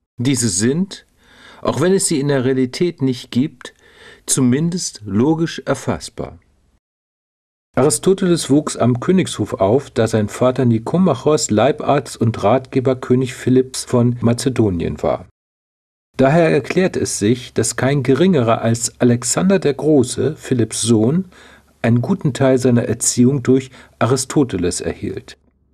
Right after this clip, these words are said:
Auch später blieben sie in freundschaftlicher Beziehung verbunden.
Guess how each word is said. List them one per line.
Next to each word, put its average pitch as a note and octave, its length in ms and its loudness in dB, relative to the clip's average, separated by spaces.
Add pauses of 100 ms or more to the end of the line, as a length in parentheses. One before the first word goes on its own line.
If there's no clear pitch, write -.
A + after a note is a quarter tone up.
(280)
Auch B2+ 120 2
später G#2 580 2 (140)
blieben A#2+ 260 4
sie A#2+ 160 2
in A2 80 0
freundschaftlicher B2 800 0
Beziehung A#2+ 520 2
verbunden. G#2+ 600 -2